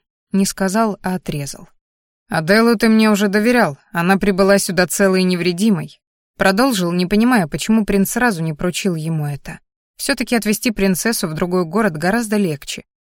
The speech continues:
нежели подготовить армию к походу. "Нет, мой друг, я доверял тебе Лори, но её в тот раз похитили драконы, и тебе пришлось везти в Гарт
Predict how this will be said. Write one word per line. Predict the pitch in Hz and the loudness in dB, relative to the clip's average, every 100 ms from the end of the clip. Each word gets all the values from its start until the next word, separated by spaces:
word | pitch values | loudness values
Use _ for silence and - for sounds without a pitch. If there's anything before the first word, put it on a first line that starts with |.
| _ 175 | _ -2
нежели | 180 175 170 | 0 0 -4
подготовить | - 156 175 180 165 - | -6 -4 -4 -4 -4 -2
армию | 180 175 160 | -2 0 -4
к | 143 | -6
походу. | - 156 156 143 - - _ _ _ _ _ _ | -8 -8 -8 -10 -12 -20 _ _ _ _ _ _
"Нет, | 180 202 233 208 | -2 2 2 0
мой | 170 151 | -2 -4
друг, | 147 147 - - _ _ _ _ _ | -8 -10 -16 -20 _ _ _ _ _
я | 156 220 | 0 0
доверял | 220 220 226 220 | 2 2 2 2
тебе | - 190 196 | 0 2 2
Лори, | 196 190 147 156 _ _ _ _ _ | 2 0 -2 -10 _ _ _ _ _
но | 185 | 0
её | 202 254 | 2 2
в | 269 | 0
тот | - 180 | -2 0
раз | 185 170 | 0 0
похитили | - 175 - 202 180 175 | -2 -4 -4 -4 -4 -2
драконы, | 185 180 - 139 127 160 _ _ _ | -2 -4 -8 -10 -10 -16 _ _ _
и | 180 | -10
тебе | - 226 285 | -4 -2 -2
пришлось | 202 180 - 202 - | 0 -2 2 0 0
везти | 185 - 196 | -2 -2 -4
в | 170 | -2
Гарт | 165 190 165 | 0 0 0